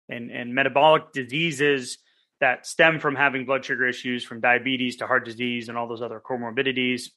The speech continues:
um, obesity, you know, the increased costs, uh, healthcare costs, and more risk of severe, uh, adverse health effects as you get into the later decades of life. But I wanna start, um,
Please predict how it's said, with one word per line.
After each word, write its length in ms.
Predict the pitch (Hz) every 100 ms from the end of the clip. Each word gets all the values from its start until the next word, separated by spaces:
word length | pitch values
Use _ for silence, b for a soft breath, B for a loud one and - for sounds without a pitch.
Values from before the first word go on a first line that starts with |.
| _ _ _ 135
um, 200 | 120 120
obesity, 920 | 110 147 143 143 135 135 127 127 123 _ 139
you 80 |
know, 100 | 120
the 80 | 117
increased 400 | 131 127 131 123
costs, 320 | - 123 117 - 127
uh, 160 | 110 113
healthcare 460 | - 180 165 165 143
costs, 460 | 147 131 131 -
and 200 | 117 110 b b b b
more 200 | 143 143
risk 400 | 127 143 - 131
of 260 | 120 113
severe, 840 | - - 131 113 147 139 131 123 - -
uh, 160 | 117 110
adverse 440 | 139 143 139 127
health 280 | - 175 170
effects 360 | 147 160 143 -
as 140 | 120
you 80 | 120
get 220 | 123 123
into 320 | 131 127 139
the 60 | 120
later 300 | 117 123 120
decades 440 | 117 120 127 117
of 100 | 113
life. 400 | 131 165 160 151 - _ _ _ _ _
But 80 | 143
I 60 |
wanna 240 | 160 269 302
start, 420 | - 160 143 - _ _ _ _ _ _ _
um, 600 | 139 135 127 120 120 123